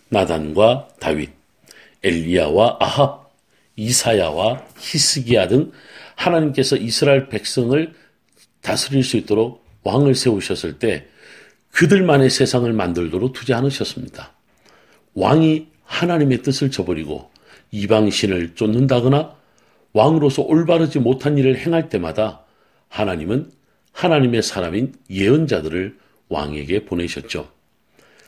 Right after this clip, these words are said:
예언자들은 왕들의 잘못을 지적하고 그들의 죄를 고백하고 하나님께로 돌아오도록 하나님의 말씀을 전하는 사람들이었습니다. 왕과 예언자들의 관계가 곧 돕는 배필과도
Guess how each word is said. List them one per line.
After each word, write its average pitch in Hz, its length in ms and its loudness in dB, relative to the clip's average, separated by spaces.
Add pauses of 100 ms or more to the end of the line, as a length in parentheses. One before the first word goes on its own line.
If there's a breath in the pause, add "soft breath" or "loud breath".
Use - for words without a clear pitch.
(220 soft breath)
예언자들은 113 840 2
왕들의 139 500 2
잘못을 123 500 0
지적하고 135 760 -2 (320 loud breath)
그들의 95 380 0
죄를 90 320 -4
고백하고 98 760 -2 (640)
하나님께로 101 680 -2
돌아오도록 104 720 2
하나님의 82 440 -8
말씀을 127 520 0
전하는 117 380 0
사람들이었습니다. 123 1000 -2 (800 soft breath)
왕과 147 440 6
예언자들의 120 600 4
관계가 90 600 -4
곧 110 280 0 (160)
돕는 90 460 0
배필과도 135 760 -2